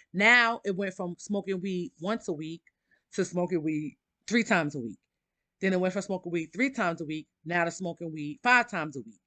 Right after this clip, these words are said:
Then it went from smoking weed five times a week for you smoking every day. So it's like, it's a, a gradual level. You go from different levels when you're overindulging or ad-, addicted to something. And that's the same thing, like, with individuals who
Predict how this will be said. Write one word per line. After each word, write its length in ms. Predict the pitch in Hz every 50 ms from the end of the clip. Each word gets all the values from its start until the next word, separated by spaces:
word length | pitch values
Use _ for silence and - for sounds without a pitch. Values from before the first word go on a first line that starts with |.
| _ _ _ _
Then 140 | - 175 185
it 80 | 202 196
went 140 | 196 185 -
from 100 | 170 170
smoking 320 | - 196 185 185 - 175
weed 140 | 180 180 175
five 240 | - 247 269 277 269
times 240 | - 190 175 180 160
a 20 |
week 120 | 180 175 -
for 80 | -
you 120 | 180 165 175
smoking 360 | - - 180 170 - 175 -
every 240 | - 160 156 165 170
day. 180 | 165 196 190 185
So 160 | 185 196 190
it's 120 | 196 -
like, 140 | 180 180 - _
it's 160 | - 190 -
a, 120 | 180 180 170 147 - -
a 120 | 180 175
gradual 580 | 139 160 185 190 202 214 180 190 196 190 170 156
level. 320 | 180 202 214 175 165 151 -
You 80 | 180 175
go 160 | - 190 190
from 180 | - - 170 156
different 380 | - 185 170 - 180 170 160
levels 500 | 151 185 208 196 170 165 151 147 - - _ _ _ - - - _ _ _ _ _ _
when 160 | - 180 175
you're 100 | 170 165
overindulging 880 | - - 180 175 175 175 160 131 151 165 147 165 165 170 160 151 156 156
or 80 | 156 110
ad-, 160 | 135 156 - _
addicted 460 | - 156 151 147 185 180 - - 151 -
to 80 | 160
something. 360 | - - 147 143 139 - 139
And 120 | 147 156 156
that's 120 | 160 165
the 80 | - 175
same 200 | - 180 175 170
thing, 100 | 170 170
like, 140 | 160 160 -
with 120 | - -
individuals 540 | 160 175 165 147 165 160 147 160 160 156 156
who 280 | - 180 165 170 180